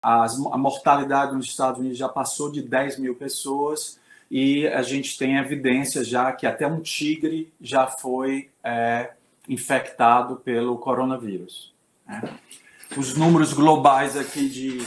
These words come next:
dez de abril, a infecção já se alastrou para mais de um milhão e seiscentos e cinquenta mil casos, a gente já tem mais de cem mil mortes. Aqui nos Estados Unidos, definitivamente é um epicentro, em torno de trinta por cento dos casos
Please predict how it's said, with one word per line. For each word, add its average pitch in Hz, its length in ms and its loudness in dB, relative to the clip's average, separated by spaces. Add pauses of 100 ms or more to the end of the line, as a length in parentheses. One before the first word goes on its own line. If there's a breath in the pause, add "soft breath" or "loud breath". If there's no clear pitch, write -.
(180)
dez 139 400 -2
de 139 100 -8
abril, 156 580 0 (200)
a 113 160 -18
infecção 143 720 -6
já 139 140 -6
se - 160 -6
alastrou 135 800 -4 (460 soft breath)
para 123 240 4
mais 143 420 -2
de 139 180 -8
um 143 180 -8
milhão 151 420 -2
e 147 40 -8
seiscentos 143 600 -4
e - 20 -6
cinquenta 131 400 -10
mil 135 200 -8
casos, 139 600 -2
a 127 60 -8
gente 127 260 -14
já 127 120 -6
tem 131 200 -10
mais 131 320 -2
de - 60 -16
cem 156 340 -4
mil 151 160 -4
mortes. 127 720 -4 (400 soft breath)
Aqui 123 300 -4
nos 151 220 -2
Estados 139 480 -2
Unidos, 127 760 -2
definitivamente 135 1080 -4
é 131 40 -4
um 123 140 0
epicentro, 135 800 -4
em 123 60 -4
torno 139 360 -4
de 123 140 -6
trinta 170 400 -2
por 165 100 -6
cento 143 360 -6
dos 131 200 -6
casos 123 640 0